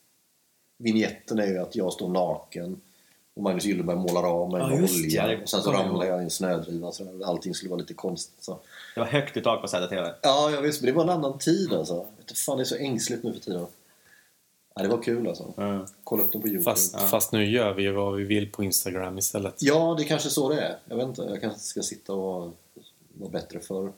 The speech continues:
Speaker 1: för det, allting förändras ju.
Speaker 3: Mm.
Speaker 2: Ja. Ja, men då gjorde du såna grejer som Dennis sa också, skri-, skriet to fake.
Speaker 1: Ja.
Speaker 2: En Edvard.
Speaker 1: Ja, men det är,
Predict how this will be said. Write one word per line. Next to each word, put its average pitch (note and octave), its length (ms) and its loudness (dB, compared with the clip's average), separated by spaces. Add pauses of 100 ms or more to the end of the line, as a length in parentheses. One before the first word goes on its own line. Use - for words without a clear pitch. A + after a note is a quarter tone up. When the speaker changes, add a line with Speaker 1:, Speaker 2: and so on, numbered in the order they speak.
(140)
Speaker 1:
för F#2+ 60 -10
det, G#2 180 -4
allting G#2+ 300 0
förändras - 440 -4
ju. - 40 -14 (220)
Speaker 3:
Mm. G#2+ 180 0
Speaker 2:
Ja. F2+ 200 -4 (560)
Ja, - 60 -4
men B2 80 0
då C#3+ 80 6
gjorde D3 180 2
du D3+ 60 0
såna A#2+ 160 0
grejer A2 140 2
som A2+ 140 -2
Dennis A#2+ 320 2
sa G#2 160 2
också, G#2 220 -2
skri-, A2 360 -2
skriet A#2+ 720 0
to - 120 -2 (280)
fake. G#2+ 560 -2 (220)
Speaker 1:
Ja. - 80 -6 (380)
Speaker 2:
En A2+ 240 -2
Edvard. A#2+ 240 0
Speaker 1:
Ja, A#2 60 4
men A2+ 100 4
det C#3+ 80 4
är, D3 120 2